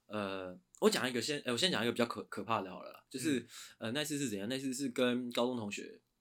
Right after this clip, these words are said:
Speaker 1: 好像是毕业之后，
Speaker 2: 嗯。
Speaker 1: 就大家一起去垦丁玩，一群人，大概十几二十个，浩浩荡荡就下了垦丁。那个时候，那个年代还是各自租机车的那个年代，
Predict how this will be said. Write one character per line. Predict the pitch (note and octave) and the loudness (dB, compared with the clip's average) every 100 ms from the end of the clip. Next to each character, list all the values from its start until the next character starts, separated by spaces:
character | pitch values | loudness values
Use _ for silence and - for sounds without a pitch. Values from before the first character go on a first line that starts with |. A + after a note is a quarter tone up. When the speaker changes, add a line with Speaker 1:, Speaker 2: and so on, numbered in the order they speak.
| _ - | _ -10
Speaker 1:
好 | G2 | -4
像 | - | -2
是 | F#3+ | -2
毕 | F3+ F3+ C#3 | -2 -2 4
业 | C#3 | 4
之 | G#2 A#2 | 6 4
后， | A2+ | 2
Speaker 2:
嗯。 | G#2 | 2
Speaker 1:
就 | A#2 | 2
大 | B2 | 2
家 | A2+ A2+ | 2 2
一 | G2 | -2
起 | |
去 | G#2 A#2 | -4 -4
垦 | G2+ | -6
丁 | F#2 G2+ | -8 -10
玩， | F2 - _ _ | -10 -16 _ _
一 | B2 | -4
群 | A#2 | -4
人， | F2+ F2 _ _ _ | -6 -14 _ _ _
大 | - | -8
概 | A#2+ | -2
十 | A2+ | -2
几 | G#2+ G#2+ | -2 -2
二 | G#2+ | -4
十 | - | -6
个， | - - - | -10 -12 -8
浩 | A2+ | -4
浩 | A2 G#2+ | -2 -2
荡 | G#2+ G2 | -4 -6
荡 | F#2+ | -8
就 | G2 | -4
下 | - | -4
了 | F#2 | -4
垦 | F2+ - | -10 -16
丁。 | - A#2+ | -10 -4
那 | D#3 | 2
个 | B2+ | 2
时 | - A#2+ | 4 4
候， | A#2+ | 4
那 | D#3+ | 6
个 | C3+ | 4
年 | A2+ A#2 | 4 2
代 | A#2 | 2
还 | A2 | 2
是 | B2+ A#2 - - - | 4 2 0 -14 -16
各 | - C3 | 0 2
自 | A2+ A#2+ G#2+ F#2 - _ _ _ - | 4 4 4 -2 -10 _ _ _ 0
租 | B2 | 2
机 | A#2 A2 | 2 0
车 | G#2+ G#2+ | -2 -4
的 | G2 F#2+ | -4 -6
那 | |
个 | G2 | -8
年 | F2+ F#2+ | -10 -12
代， | - - | -14 -14